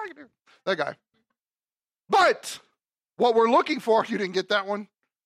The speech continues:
We'll talk about it later. Okay. <laughs> Got some YouTube in your future. But what we're talking about here is that Jesus is intimately involved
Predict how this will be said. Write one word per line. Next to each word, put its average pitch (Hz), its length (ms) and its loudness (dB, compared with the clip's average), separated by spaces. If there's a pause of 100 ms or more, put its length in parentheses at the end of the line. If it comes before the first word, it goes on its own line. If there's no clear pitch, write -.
(260)
We'll 175 200 -10
talk 151 160 -6
about 139 160 -6
it 117 60 -14
later. 123 260 -12 (100)
Okay. 135 220 -10 (1700)
<laughs> 123 280 -20
Got 151 160 -8
some 147 120 -16
YouTube 147 320 -12
in 131 80 -16
your 127 100 -16
future. 123 260 -20 (1600)
But 269 120 4
what 359 160 6
we're 403 120 2
talking 339 420 0
about 240 260 2
here 247 160 0
is 233 120 -4
that 202 140 -10
Jesus 262 520 -4
is 196 160 -8
intimately 254 640 -6
involved 277 760 2